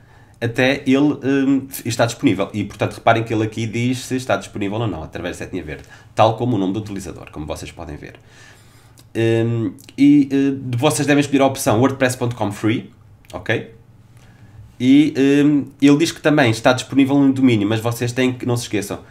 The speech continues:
clicam aqui, "Não, obrigado, vou endere-, usar o endereço gratuito." Ok? Portanto, eles dão-vos a opção de pagar, quinze euros, vocês escolhem a opção grátis, a não ser que queiram mesmo a opção paga.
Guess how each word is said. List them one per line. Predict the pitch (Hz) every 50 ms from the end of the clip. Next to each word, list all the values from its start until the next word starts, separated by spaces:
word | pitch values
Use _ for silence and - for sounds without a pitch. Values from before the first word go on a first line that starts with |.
| - _ _
clicam | - 135 135 131 131 117
aqui, | 110 - - 92 95
"Não, | 107 131 135
obrigado, | 127 123 123 127 98 90 85 82 82 95
vou | 104 113 113
endere-, | 110 107 113 107 104 - -
usar | 101 92 98 110 107
o | 107
endereço | 107 101 107 104 - -
gratuito." | - 101 98 - - 113 - - - - - _ _ _ - - - - - - - _ _ _ _ _
Ok? | - 104 -
Portanto, | - - - - 80 80 87
eles | 90 87
dão-vos | 95 101 92 98
a |
opção | 90 87 - - 101 92
de | 92 101
pagar, | 104 95 113 123 127 - - - - -
quinze | - 92 90 80 82 92
euros, | 107 123 131 147 - - - - - - -
vocês | - 92 - 92 -
escolhem | - 110 101 95 90
a | 87
opção | 87 - - 95 90 90 - -
grátis, | 82 80 80 82 82 - - - -
a | 117
não | 101
ser | - - 82
que | - -
queiram | - 92 87 107 117
mesmo | 113 85 78 90 92
a |
opção | 95 - - 107 104 113 117 -
paga. | - 82 78 73 -